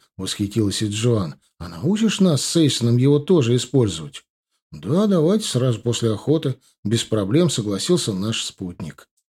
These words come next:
Ну и не очень деликатно тоже вполне сработало, оказывается. Илор засек стаю креберов через пару минут. Они шли прямо по нашим следам.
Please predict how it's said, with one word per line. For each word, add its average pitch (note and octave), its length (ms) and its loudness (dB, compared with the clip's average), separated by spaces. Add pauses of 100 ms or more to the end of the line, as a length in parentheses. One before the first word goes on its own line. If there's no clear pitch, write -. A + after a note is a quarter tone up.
(200)
Ну E3 360 -2
и G3+ 200 0
не G3+ 160 4
очень A#2+ 420 2
деликатно B2 680 2
тоже D#3 380 0
вполне C#3 460 2
сработало, G2+ 680 -2
оказывается. F#2+ 880 -4 (720)
Илор B2+ 400 2
засек B2 460 0
стаю B2 360 0
креберов D#3 540 0
через G#2+ 300 -4
пару A#2+ 280 0
минут. A#2 400 2
Они A2 200 0
шли A#2 200 0
прямо C#3 460 0
по A2+ 140 -2
нашим G2+ 340 -2
следам. F#2+ 580 -4